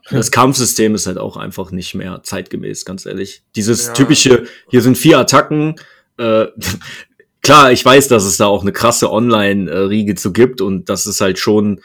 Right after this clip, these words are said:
Speaker 1: ähm, es gibt auch Leute, die nerden sich da echt rein, hunderte Stunden, aber
Speaker 2: Ja,
Speaker 1: ganz
Speaker 2: klar.
Speaker 1: ehrlich, das ist
Speaker 2: Ja, so
Speaker 1: doch
Speaker 2: wie man sich
Speaker 1: so
Speaker 2: bei dem
Speaker 1: unterkomplex,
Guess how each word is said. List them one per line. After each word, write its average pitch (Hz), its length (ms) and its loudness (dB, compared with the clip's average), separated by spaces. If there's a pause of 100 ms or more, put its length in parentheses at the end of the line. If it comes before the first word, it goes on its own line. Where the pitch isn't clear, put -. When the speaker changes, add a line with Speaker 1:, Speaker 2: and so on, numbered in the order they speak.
(360)
Speaker 1:
ähm, 95 400 -4 (280)
es - 100 -18
gibt - 160 0
auch 101 120 4
Leute, 107 300 4
die 95 220 -2
nerden 107 340 2
sich 190 220 -4
da 101 100 -2
echt - 280 -6
rein, 110 300 0
hunderte 117 360 -4
Stunden, 123 600 -4 (220)
aber 104 400 -2
Speaker 2:
Ja, - 300 -20
Speaker 1:
ganz 107 180 0
Speaker 2:
klar. 127 140 0
Speaker 1:
ehrlich, 120 440 4
das - 180 -6
ist 104 100 -2
Speaker 2:
Ja, - 60 -4
so 120 100 2
Speaker 1:
doch 147 60 -6
Speaker 2:
wie 180 80 -4
man 175 140 0
sich 104 100 0
Speaker 1:
so 147 120 8
Speaker 2:
bei 165 120 0
dem 190 100 6
Speaker 1:
unterkomplex, 117 920 2